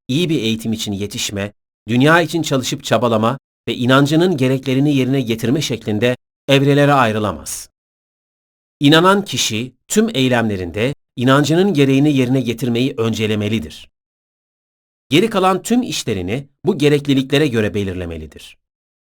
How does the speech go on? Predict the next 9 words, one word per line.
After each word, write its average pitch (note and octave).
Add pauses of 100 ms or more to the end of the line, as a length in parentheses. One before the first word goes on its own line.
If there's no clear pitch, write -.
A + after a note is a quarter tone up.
(100)
Kişi G3+ (100)
kulluk F#3+
vazifelerini D3+
ileride D3
yapacağını D3+
düşünüp D3
kendince C#3+
erteler G2+
ama A2